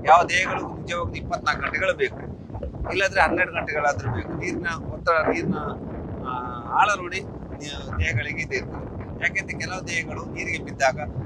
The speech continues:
ಹಾರ್ಟ್ ಅಟ್ಯಾಕ್, ಅದರಲ್ಲಿ ಹೆಚ್ಚಿನ ದೇಹಗಳು, ಲೇಡೀಸ್ ದೇಹಗಳು ಮೇಲೆ ತೇಲ್ತಾ ಇರ್ತದೆ. ಆವಾಗ ಎಲ್ರಿಗೂ ಒಂದು ಡೌಟ್ ಬರ್ತದೆ, "ಯಾಕೆ ಇದು ದೇಹ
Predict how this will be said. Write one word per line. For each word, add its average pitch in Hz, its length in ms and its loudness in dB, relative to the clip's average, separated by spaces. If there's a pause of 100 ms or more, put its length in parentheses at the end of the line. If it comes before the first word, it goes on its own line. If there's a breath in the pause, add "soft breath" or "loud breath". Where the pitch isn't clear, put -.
(160)
ಹಾರ್ಟ್ 220 220 6
ಅಟ್ಯಾಕ್, - 220 4 (680)
ಅದರಲ್ಲಿ 214 320 4
ಹೆಚ್ಚಿನ 220 260 2 (100)
ದೇಹಗಳು, 175 320 6
ಲೇಡೀಸ್ 185 560 6
ದೇಹಗಳು 160 580 8 (380)
ಮೇಲೆ 208 160 0
ತೇಲ್ತಾ 175 380 4
ಇರ್ತದೆ. - 480 4 (340)
ಆವಾಗ 202 200 10
ಎಲ್ರಿಗೂ 190 340 12
ಒಂದು 165 140 8
ಡೌಟ್ 156 180 10
ಬರ್ತದೆ, 143 340 6 (440)
"ಯಾಕೆ 202 240 6
ಇದು 160 160 0
ದೇಹ 170 180 6